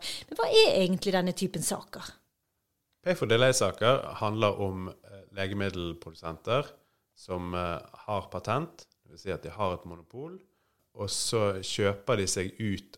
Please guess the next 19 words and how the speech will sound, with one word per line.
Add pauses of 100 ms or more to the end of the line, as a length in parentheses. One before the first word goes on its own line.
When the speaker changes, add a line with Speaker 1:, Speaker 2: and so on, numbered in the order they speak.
Speaker 2:
av
den
konkurransen (380)
som
ville
komme (420)
når
patentet (220)
løper
ut. (460)
Du
kan
tenke
deg
at, (720)
eh,
patentholderne
vurderer
ulike